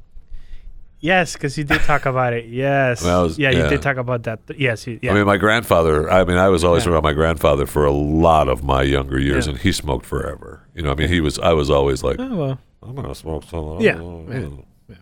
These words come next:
Speaker 1: And plus, it was the old days, too, where it was okay
Speaker 2: What
Speaker 1: for a
Speaker 2: does that
Speaker 1: kid.
Speaker 2: mean?
Speaker 1: Yeah, it's okay for a kid to smoke.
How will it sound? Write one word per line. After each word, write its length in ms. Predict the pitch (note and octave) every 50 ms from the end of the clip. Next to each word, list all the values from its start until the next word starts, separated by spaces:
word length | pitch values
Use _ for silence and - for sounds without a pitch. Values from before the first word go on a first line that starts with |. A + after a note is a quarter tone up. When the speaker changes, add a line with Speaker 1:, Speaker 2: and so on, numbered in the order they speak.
| _ _ _ _ -
Speaker 1:
And 140 | B3 A#3 -
plus, 200 | A3+ G#3+ F3 D#3
it 40 |
was 140 | D#3 C#3 C3
the 40 | B2+
old 200 | A#2+ A2+ G#2 F#2+
days, 200 | - - - -
too, 220 | - - - F#2+ - _ _ _ _ _ _ _ _ _ _ _ _ _ _ _ _ _ _ _ _ _
where 300 | - A#2+ A2 G#2+ G#2+ -
it 60 | _ D3
was 180 | C#3+ C3 -
okay 220 | C#3+ B2+ F2+ F#2 F#2+
Speaker 2:
What 80 | G2 F#2
Speaker 1:
for 60 | -
a 40 | -
Speaker 2:
does 80 | D2+
that 80 | E2 D#2+
Speaker 1:
kid. 160 | B2 A#2+ -
Speaker 2:
mean? 280 | F#2 A2+ A2 D2 C2 - - - - G#2 - _ _
Speaker 1:
Yeah, 220 | C4 A3+ G3+ F#3+ G#3+
it's 200 | G#3+ G#3 - -
okay 180 | E3+ - D#3
for 140 | C3+ - C3+
a 40 | A#2+
kid 180 | - - A2
to 100 | - -
smoke. 240 | G2 - - F#2 E2+